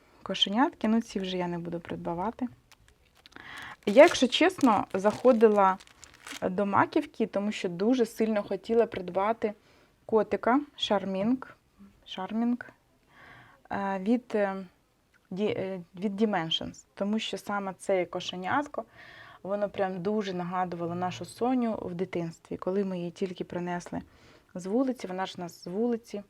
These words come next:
в неї своя історія, в неї вона така була вся, її знайшли наші друзі на вулиці, вона дуже-дуже кричала, мабуть, їй щось боліло,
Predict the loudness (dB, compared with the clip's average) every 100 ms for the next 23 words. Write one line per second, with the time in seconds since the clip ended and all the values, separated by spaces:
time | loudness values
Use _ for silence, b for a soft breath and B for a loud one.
0 | _ -20 _ _ _ _ _ _ _ -20
1 | -14 -6 -4 -4 -8 -8 -4 -4 -6 -2
2 | 2 2 0 -4 -10 B B B B B
3 | B -10 -8 -4 -2 -2 -4 -4 -6 -6
4 | -6 -4 -6 -6 -6 -6 -6 -10 -20 -20
5 | -18 -12 -6 -4 -4 -6 -6 -4 -4 -4
6 | -6 -4 -2 -2 -2 -4 -4 -4 -6 -8
7 | -10 -10 -10 b b b -6 -4 -2 -2
8 | 0 -2 -2 -4 -6 -6 -6 -8 -2 2
9 | 4 2 0 -4 -8 -10 -10 -8 -6 -4
10 | -2 0 0